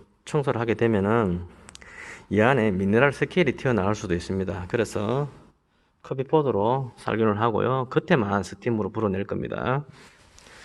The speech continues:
아, 여기는 외관에 있는 강용 체육관이라는 태권도 도장입니다.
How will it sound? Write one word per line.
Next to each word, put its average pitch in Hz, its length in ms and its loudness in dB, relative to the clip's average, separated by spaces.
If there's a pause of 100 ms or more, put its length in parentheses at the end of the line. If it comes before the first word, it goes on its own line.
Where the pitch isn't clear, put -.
(640)
아, 101 260 -4
여기는 110 400 2
외관에 107 440 4
있는 92 340 0
강용 104 400 -2
체육관이라는 120 640 2
태권도 131 380 0
도장입니다. 90 760 -2